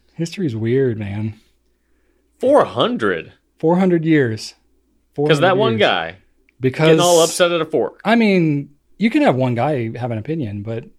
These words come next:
Speaker 1: clearly it resonated.
Speaker 2: Yeah.
Speaker 1: Like, they thought it was, like, the tool of the devil,
Speaker 2: Wow.
Speaker 1: apparently. But chopsticks go back, like, forty-five hundred years prior to that.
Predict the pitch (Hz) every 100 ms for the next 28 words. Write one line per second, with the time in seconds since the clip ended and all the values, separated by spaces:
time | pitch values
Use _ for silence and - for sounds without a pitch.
0 | _ - 190 226 156 120 131 180 151 113
1 | 113 113 117 160 185 190 160 90 - 127
2 | 131 131 131 139 135 131 131 131 139 143
3 | 143 156 156 147 139 151 160 160 170 196
4 | 185 180 101 160 147 62 53 175 180 175
5 | 170 147 _ _ _ _ _ _ - 127
6 | 127 - 151 - 123 - 117 107 113 -
7 | - 151 _ _ _ _ _ - 123 110
8 | 113 113 104 120 107 107 147 147 - 117
9 | 139 104 - -